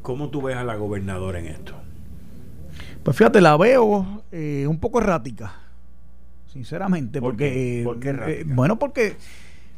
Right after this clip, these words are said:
Speaker 2: que la presidenta del Tribunal Supremo viene y te dice a ti que ella estaba lista para juramentar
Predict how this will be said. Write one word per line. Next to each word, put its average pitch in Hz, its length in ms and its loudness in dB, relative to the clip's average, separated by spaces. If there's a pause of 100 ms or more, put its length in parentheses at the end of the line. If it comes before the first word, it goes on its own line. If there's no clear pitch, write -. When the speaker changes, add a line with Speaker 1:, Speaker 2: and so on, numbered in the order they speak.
(580)
Speaker 2:
que 185 180 0
la 180 160 2
presidenta 180 540 0
del 233 120 2
Tribunal 220 360 2
Supremo 214 400 2
viene 220 220 4
y - 20 -2
te 180 160 0
dice 214 260 -2
a 196 80 -2
ti 247 220 0
que 151 840 2
ella 190 140 4
estaba 208 280 0
lista 196 300 -2
para 185 160 -2
juramentar 175 540 -2